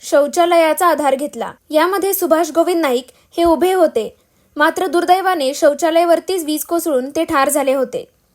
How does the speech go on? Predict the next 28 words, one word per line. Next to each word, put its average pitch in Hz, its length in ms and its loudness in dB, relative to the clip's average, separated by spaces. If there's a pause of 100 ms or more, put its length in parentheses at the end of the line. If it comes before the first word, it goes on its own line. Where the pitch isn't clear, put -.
(460)
मात्र 285 240 2
अवघ्या 277 300 2
पंधरा 294 300 2
दिवसाच्या 381 500 -2
आत 294 120 0 (340)
प्रशासनाने 370 640 -2
तातडीने 320 520 -2
पावले 294 360 0
उचलत 285 320 -6 (360)
या 339 100 4
कुटुंबाला 359 500 0
आर्थिक 349 380 -2
मदत 294 180 2
दिली. 240 400 -4 (280)
आज 302 140 0
सांगली 311 360 0
जिल्ह्याचे 381 400 -2
पालकमंत्री 311 720 -2 (280)
तथा 339 160 0
महाराष्ट्र 320 440 0
राज्याचे 330 480 0
कामगार 302 360 0
मंत्री 302 400 -4 (280)
सुरेशभाऊ 349 600 0
खाडे, 240 320 0 (400)
तहसीलदार 330 480 2
अपर्णा 339 400 0
धुमाळ 262 340 -4